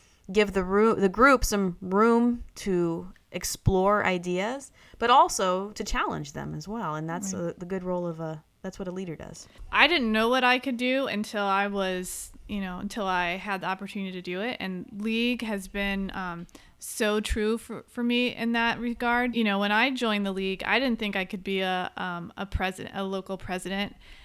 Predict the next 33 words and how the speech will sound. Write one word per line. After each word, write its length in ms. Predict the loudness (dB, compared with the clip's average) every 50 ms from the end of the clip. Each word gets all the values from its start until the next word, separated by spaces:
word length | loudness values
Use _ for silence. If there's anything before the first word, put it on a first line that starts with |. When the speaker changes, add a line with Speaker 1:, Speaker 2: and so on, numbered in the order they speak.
| -20 -10 -6
Speaker 2:
And 420 | -4 -2 0 0 0 0 -2 -2
Speaker 1:
Mm-hmm. 80 | 0 2
Speaker 2:
I 120 | 2 4
didn't 200 | 4 2 0 0
think 200 | -2 -2 0 0
I 80 | 0 -2
could 200 | -2 -6 -8 -6
do 220 | -4 -2 -2 -2
the 140 | -2 -4 -4
voter 280 | -2 -2 -2 -2 -2
service 400 | -4 -4 -4 -4 -4 -4 -4 -6
chair 600 | -6 -6 -6 -4 -4 -4 -4 -4 -4 -4 -6 -6 -6
and, 480 | -6 -6 -6 -6 -6 -6 -8 -8 -10 -12 -18 -20 -20 -20 -14 -8
you 140 | -4 -2 0
know, 180 | 0 2 2
right 160 | 2 2 2
now 240 | 2 2 2 2 2
I'm, 340 | 2 2 2 0 -2 -2 -4 -4
I'm 240 | -4 -2 -2 -2 -2
doing, 440 | -2 -2 -2 -2 -2 -2 -4 -4
uh, 260 | -4 -4 -4 -4 -6 -8
f-, 80 | -12 _ _ -10
uh, 140 | -10 -10
fundraising 600 | -8 -6 -6 -4 -2 -2 -2 -2 -2 -2 -4 -4
development 680 | -4 -4 -4 -2 -2 -2 -2 -2 -2 -2 -4 -4 -6 -8 -14 -20 -20 _ -4
work. 320 | -2 0 0 0 0 -2
And 120 | -2 -2 0
I 380 | 2 4 4 4 4 2 0
had 160 | 0 0 0
no, 300 | 0 0 0 0 0 -2 -4 -8 _ -6
uh, 140 | -4 -4 -6 -8 -14 -14
you 160 | -10 -8 -6 -6
know, 160 | -6 -6